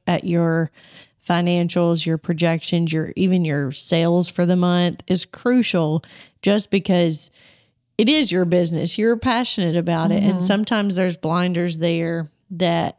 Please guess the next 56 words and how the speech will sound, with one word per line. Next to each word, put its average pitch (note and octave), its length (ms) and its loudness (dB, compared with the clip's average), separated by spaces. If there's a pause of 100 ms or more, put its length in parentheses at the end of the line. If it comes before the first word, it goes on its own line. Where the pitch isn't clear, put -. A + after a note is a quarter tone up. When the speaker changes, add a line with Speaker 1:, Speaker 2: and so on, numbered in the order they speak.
(100)
Speaker 1:
will E3+ 320 0
allow E3 640 -2 (180)
others F3+ 420 0
to F#3 100 -2
see E3+ 220 -2
gaps D#3 420 -2
and E3 160 -2
holes D#3+ 460 -4
that E3+ 200 -2
just A#3 240 -4
need B3 200 0
to G#3 60 -2
be F#3 180 -2
filled E3+ 680 0
to - 120 -6
make E3 240 -2
you E3 100 -4
more E3+ 300 -2
successful. - 720 -8
Speaker 2:
Well, A#3+ 120 6
and C4+ 120 4
I D4 80 8
think E4+ 240 4
even B3 360 6
when G#3+ 100 6
it F#3+ 140 2
comes G3 380 4
to, F3+ 380 4 (280)
like, E3+ 240 2
financials G#3+ 580 6
is F3 140 2
really F3 240 4
important, E3+ 400 2
but F#3 180 2
even F4 380 4
when A#3 120 6
it G3+ 120 2
comes F#3+ 400 0
to F#3+ 120 0
just E3+ 640 0 (540)
the F3+ 240 2
marketing F3 500 2
aspects - 440 -6
of E3+ 140 0
Speaker 1:
Yeah. - 140 -2
Speaker 2:
things, F#3+ 240 -8
I G3+ 100 2
think G#3 300 2
you're F#3 260 6
like, F3 220 4
"Well, F#3+ 340 6
yeah, A3+ 360 6
duh, F#3+ 320 6
this G#3+ 280 2
is A#3 260 6
a F#3 680 4